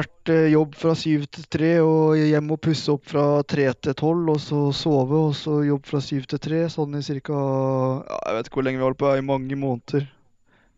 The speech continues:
Halvt års tid pluss, kanskje, hvor vi har liksom holdt på sånn, og da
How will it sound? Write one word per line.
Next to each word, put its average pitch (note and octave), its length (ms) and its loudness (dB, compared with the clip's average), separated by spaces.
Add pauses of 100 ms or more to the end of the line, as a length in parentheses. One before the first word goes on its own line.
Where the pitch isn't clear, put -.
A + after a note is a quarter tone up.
(120)
Halvt C#3+ 300 -2
års C#3 300 0
tid D3+ 320 -6
pluss, - 400 -4
kanskje, F3+ 400 -6 (140)
hvor D#3 160 0
vi D#3 80 4
har D3+ 80 4
liksom D3+ 280 -2
holdt C#3+ 200 0
på C#3 120 -6
sånn, D3+ 220 -4
og D#3 80 -4 (400)
da - 80 -18